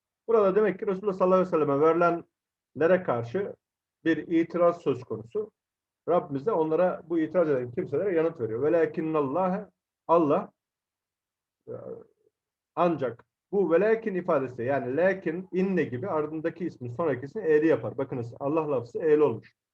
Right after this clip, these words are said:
Velakinnallâhe, Allah, yusallitu, yusallitu musallat etmek demek. Aslında musallat etme, kelime anlamı olarak, e, yani ona, e, musallat ettiği kişiyi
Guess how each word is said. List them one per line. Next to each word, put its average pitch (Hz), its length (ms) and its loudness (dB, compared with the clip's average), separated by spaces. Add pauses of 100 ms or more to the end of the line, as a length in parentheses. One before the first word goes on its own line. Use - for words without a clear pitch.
(400)
Velakinnallâhe, 147 1080 0
Allah, 160 520 0 (440)
yusallitu, 160 800 -2 (400)
yusallitu 220 760 0
musallat 185 840 0
etmek 180 520 -4
demek. 117 300 -6
Aslında 151 340 -6
musallat 180 680 0 (340)
etme, 156 420 -4
kelime 180 240 -2
anlamı 156 240 0
olarak, 170 320 -4 (640)
e, 110 60 -8 (300)
yani 147 400 0 (220)
ona, 220 460 2 (720)
e, 120 40 -12
musallat 151 600 -2
ettiği 175 280 -6
kişiyi 220 480 -12